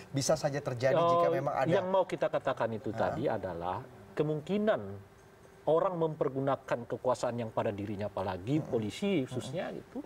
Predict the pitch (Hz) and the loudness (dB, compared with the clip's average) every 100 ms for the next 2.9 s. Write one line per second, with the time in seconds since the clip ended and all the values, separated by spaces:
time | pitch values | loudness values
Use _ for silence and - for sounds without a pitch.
0 | - - - - 113 123 113 120 117 185 | -14 -20 -10 -6 -2 -2 -2 -2 0 0
1 | 196 160 135 127 123 117 120 - 107 120 | 0 0 -2 0 0 -2 -4 -4 -2 -2
2 | 113 110 120 113 107 120 113 113 117 | -2 -2 0 0 0 0 -2 0 -2